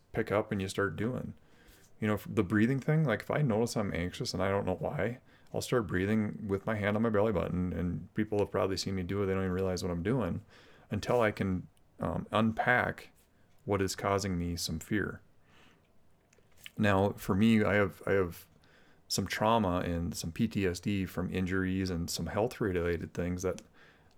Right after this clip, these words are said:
I'm all of a sudden anxious and I have no idea why. Well, I have,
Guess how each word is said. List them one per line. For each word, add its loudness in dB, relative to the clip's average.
I'm 0
all 6
of 4
a -2
sudden 2
anxious -2
and -2
I 0
have 0
no 0
idea 0
why. -2
Well, -2
I 0
have, 0